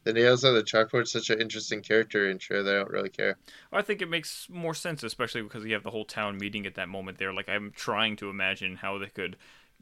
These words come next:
Speaker 2: get characters into the movie theater and the plot and make sense. Like, this just seems like an
Speaker 1: Yeah.
Speaker 2: all-around better solution.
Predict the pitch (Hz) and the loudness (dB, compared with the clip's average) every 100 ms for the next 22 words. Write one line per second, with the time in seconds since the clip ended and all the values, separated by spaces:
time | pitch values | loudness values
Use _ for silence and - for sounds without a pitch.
0 | 123 123 - - 107 107 110 101 104 104 | -2 0 0 -2 -2 0 -4 -6 -8 -8
1 | 101 101 104 110 123 123 123 120 - 127 | -8 -8 -10 -10 -8 -8 -6 -8 -6 -6
2 | - 113 - - 131 147 117 120 - 113 | -6 -10 -8 -8 -8 -6 -6 -6 -8 -6
3 | 117 104 101 92 95 92 95 92 95 92 | -6 -6 -8 -4 -4 -2 -2 -4 -4 -6
4 | 95 95 92 95 101 92 95 | -6 -8 -12 -12 -12 -12 -12